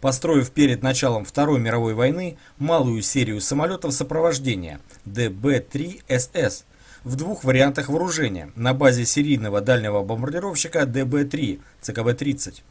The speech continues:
для применения их в совместных боевых порядках.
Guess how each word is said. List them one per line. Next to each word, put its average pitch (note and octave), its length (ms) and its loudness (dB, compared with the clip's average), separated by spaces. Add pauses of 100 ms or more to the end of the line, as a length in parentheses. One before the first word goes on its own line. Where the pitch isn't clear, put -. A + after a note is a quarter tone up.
(420)
для B2 240 2
применения E3+ 720 -2
их E3 400 -4
в - 60 -4
совместных A#2+ 720 0
боевых G2+ 380 -4
порядках. - 560 -4